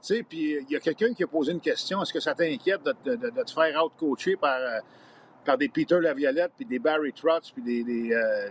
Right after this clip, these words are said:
nomme-les, là, les, les coachs avec l'expérience et tout ça ? » Puis sa réponse a été bonne, les gars. Sa réponse, elle dit, « Regarde, là, moi, je vais focuser sur mon club. On va focuser sur les choses qu'on va faire.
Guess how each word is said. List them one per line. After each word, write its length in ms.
nomme-les, 440
là, 100
les, 160
les 80
coachs 260
avec 180
l'expérience 600
et 20
tout 60
ça ? » 220
Puis 140
sa 160
réponse 400
a 80
été 160
bonne, 240
les 140
gars. 180
Sa 160
réponse, 420
elle 60
dit, « 100
Regarde, 240
là, 80
moi, 160
je 80
vais 120
focuser 560
sur 260
mon 200
club. 300
On 160
va 140
focuser 540
sur 240
les 160
choses 320
qu'on 240
va 120
faire. 400